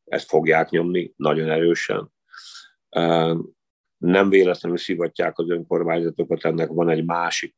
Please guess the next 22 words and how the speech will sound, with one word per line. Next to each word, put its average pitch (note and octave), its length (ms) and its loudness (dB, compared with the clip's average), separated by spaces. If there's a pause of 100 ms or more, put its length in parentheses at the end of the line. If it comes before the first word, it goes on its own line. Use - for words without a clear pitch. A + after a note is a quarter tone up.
(100)
következménye E2 760 2
is, D#2+ 120 -2
hogy D#2 100 0
az D2+ 80 -6
önkormányzatok D2+ 720 -4
nehéz F#2 440 0
helyzetben E2 580 -4
vannak. D#2 340 -6 (280)
Ergo D#3+ 520 8
egyébként G2 520 0
az E2+ 120 -8
ellenzéki E2+ 480 -6
kormány, E2+ 560 0
önkormányzatok F2 580 0
azért E2 220 0
vannak D#2+ 220 -6
nehéz D#2 320 -4
helyzetben, D#2 440 -2
mert D#2 160 -6
egyébként D#2 420 -8
impotensek, D2+ 760 -4
és - 320 -8